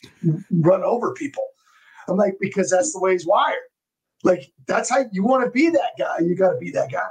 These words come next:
You gotta figure out how to be that guy. And sometimes players from the past, that's why I remember when, uh, you know, we talked last week about, last time about Eric, Eric Bieniemy. And it was funny because Eric Bieniemy played the position. And it's funny that you mentioned Washington with,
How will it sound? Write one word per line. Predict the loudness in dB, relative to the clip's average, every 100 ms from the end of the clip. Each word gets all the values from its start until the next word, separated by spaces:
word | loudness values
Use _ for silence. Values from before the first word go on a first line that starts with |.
| -10
You | -6 -2
gotta | -2 0
figure | 0 2
out |
how | 0
to |
be | -2 -2
that | -2
guy. | 0 -2
And | -2
sometimes | -2 0 -2 -4 -12 _ _ _
players | -4 0 0
from | -2 -4
the |
past, | -2 -2 -2 -6 -20 _ _ -20 -20 -6
that's | 0 2
why | 2
I | 0
remember | -2 -2 0
when, | 0 -2 0
uh, | 0 0
you | 0
know, | 0
we | 2
talked | 0 -2 0
last | -2 -2 -4
week | -6 -2
about, | 0 2 0 -2
last | 0 0 0
time | -6 -4
about | -4 -2 0
Eric, | -2 -2 -12 -6
Eric | -4 -2
Bieniemy. | -2 -2 -4 -10 -16 _ -20 -12 -2
And | 2
it | 2
was | 2
funny | 0 0
because | 0 -2 0
Eric | -2 -6 -10 -4
Bieniemy | -2 0 -2 -2 -4
played | -4 -4 -4
the | -8
position. | -4 -2 0 -2 -2
And | -4 -4 -10 _ _
it's | 0
funny | 2 2
that | 0
you | -2
mentioned | -2 -2 0
Washington | 0 0 -6 -6
with, | -6